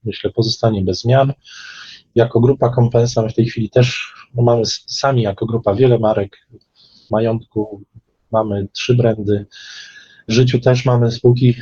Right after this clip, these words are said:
dystrybucyjne, które mają swoje marki. W tym zakresie z całą pewnością będziemy chcieli też potencjał poszczególnych marek wzmacniać i wykorzystywać. W odniesieniu do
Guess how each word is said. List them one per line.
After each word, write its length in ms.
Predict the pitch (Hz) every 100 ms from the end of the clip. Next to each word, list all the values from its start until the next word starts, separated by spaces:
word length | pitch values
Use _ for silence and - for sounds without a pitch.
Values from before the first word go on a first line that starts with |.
| -
dystrybucyjne, 580 | 120 - 120 - 120 117
które 180 | 120
mają 200 | 113 117
swoje 300 | 113 - 123
marki. 600 | 117 117 117 - 120 120 -
W 80 | _
tym 160 | - 127
zakresie 540 | 120 - 113 - 107 - _ -
z 60 |
całą 220 | - 123 117
pewnością 520 | 113 113 113 - 110
będziemy 240 | 107 107
chcieli 220 | 104 104
też 140 | 95 117
potencjał 500 | 104 - 110 - 101
poszczególnych 500 | 123 - 110 110 98
marek 320 | 101 98 - _ - - - -
wzmacniać 480 | - 120 123 117 -
i 40 |
wykorzystywać. 840 | 107 101 104 - - 131 127 - - - - - - _ _ - 110
W 60 | -
odniesieniu 540 | 113 123 123 135 135
do 340 | 120 113 117